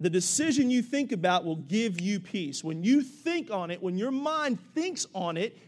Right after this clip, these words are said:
it will bring peace." Why? Because your mind is being led by the Spirit, not your mind leading your spirit.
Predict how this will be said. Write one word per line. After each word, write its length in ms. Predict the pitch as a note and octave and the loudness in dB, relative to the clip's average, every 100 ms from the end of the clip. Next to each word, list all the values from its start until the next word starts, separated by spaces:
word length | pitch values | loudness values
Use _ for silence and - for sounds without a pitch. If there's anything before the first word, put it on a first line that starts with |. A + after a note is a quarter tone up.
| _ | _
it 180 | A3+ C4+ | -4 -2
will 340 | A#3+ G3+ A3 A3+ | 2 8 10 8
bring 760 | E3 G3 G3+ G3+ A3 A3 - - - | 4 -2 2 2 2 -2 -6 -20 -18
peace." 800 | - B3+ B3+ E3+ - - - - - - - | -6 -2 -2 -4 -4 -4 -2 -6 -10 -20 -8
Why? 680 | E3+ A#3+ C#4 B3+ F#3+ D#3+ - _ - - - | 0 0 0 -2 -4 -10 -18 _ -20 -8 -4
Because 400 | A3 A#3 G3 E3+ | 2 4 4 2
your 220 | A#3+ D#4+ | 2 2
mind 400 | C#4 C#4+ A#3+ G#3+ | 2 2 2 0
is 120 | F#3+ | -2
being 400 | D#3 A3+ F#3 F3 | 2 2 2 0
led 220 | B3+ C#4+ | 0 2
by 160 | G3+ A#3 | 2 2
the 100 | G3+ | 2
Spirit, 520 | - - A#3 G#3 F3+ - - | 0 0 2 2 0 -8 -8
not 420 | F3+ A#3 D4+ - | -2 0 0 -2
your 120 | B3 | 0
mind 520 | A3 A#3+ A#3+ G3+ F3+ | 2 4 4 2 0
leading 300 | E3+ A3 G3+ | 0 2 2
your 120 | F3+ E3+ | 0 -2
spirit. 500 | - - E3 C#3 | -4 -4 -4 -6